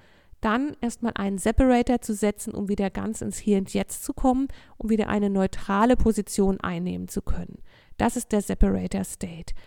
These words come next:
eine Art neutraler, emotionaler Zustand. Der Separator kann auch dazu dienen, Denkprozesse erst einmal zu unterbrechen. Um einen Separator einzusetzen,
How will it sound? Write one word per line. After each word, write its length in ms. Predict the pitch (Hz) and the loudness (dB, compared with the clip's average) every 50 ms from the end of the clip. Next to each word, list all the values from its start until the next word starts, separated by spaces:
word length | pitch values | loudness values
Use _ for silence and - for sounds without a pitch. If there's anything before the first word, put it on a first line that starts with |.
| - - - | -16 -10 -4
eine 280 | - 208 202 208 - | -2 0 0 0 0
Art 200 | - 208 208 - - - - - - - - - - | 0 -2 -2 -4 -6 -10 -18 -20 -20 -20 -20 -12 -2
neutraler, 760 | - 214 196 208 202 - - - 196 196 220 247 254 247 - - | 2 4 4 6 4 2 -2 -2 0 2 4 4 4 2 0 0
emotionaler 920 | - - 240 262 277 269 - - - 226 214 202 190 180 175 180 180 190 - | 0 2 4 4 2 2 0 0 0 2 2 2 2 0 0 0 -2 -2 -4
Zustand. 760 | - - 196 185 - - - 196 185 190 - - - - _ _ _ _ _ _ _ _ _ _ _ _ _ _ _ _ _ _ _ _ _ _ _ _ _ - _ _ _ - | -6 -8 -6 -6 -6 -6 -8 -8 -10 -10 -14 -20 -20 -20 _ _ _ _ _ _ _ _ _ _ _ _ _ _ _ _ _ _ _ _ _ _ _ _ _ -20 _ _ _ 2
Der 80 | 233 226 | 4 4
Separator 640 | - - - - 339 311 294 294 294 - 294 294 | 4 4 4 6 6 6 6 4 4 2 2 0
kann 240 | - - - 262 269 | 0 0 0 0 2
auch 160 | 247 240 226 | 2 0 0
dazu 320 | - - 214 214 - - 196 | 0 0 0 0 0 -2 -4
dienen, 400 | 180 196 226 247 269 285 277 262 _ | -2 -2 -2 0 0 0 -2 -4 _
Denkprozesse 800 | - - - 214 262 277 - - - 247 - - 240 233 - - | -6 -2 -2 0 0 2 2 2 2 2 0 0 -2 -2 0 0
erst 260 | - 208 202 214 - - | -2 -2 -2 -2 -2 -4
einmal 320 | 214 208 202 202 202 208 | -4 -2 -2 -2 -2 -2
zu 160 | - - - | -4 -6 -6
unterbrechen. 800 | - 208 196 - 214 190 - - - - 90 - - 92 - - - - - - _ - - | -4 -4 -4 -2 -2 0 0 -2 -2 -4 -10 -10 -12 -14 -16 -16 -18 -20 -20 -20 _ -14 -6
Um 180 | - 220 214 - | -4 -4 -2 -2
einen 220 | 214 208 214 214 | 0 -2 0 0
Separator 680 | 202 208 240 - - 277 262 247 233 226 - 233 - - | 2 2 4 6 6 6 6 6 4 4 2 0 -2 -2
einzusetzen, 760 | - 233 277 320 - 320 277 - 262 262 - - - 269 262 | -2 -2 -2 0 0 0 0 2 2 0 0 -2 -6 -6 -6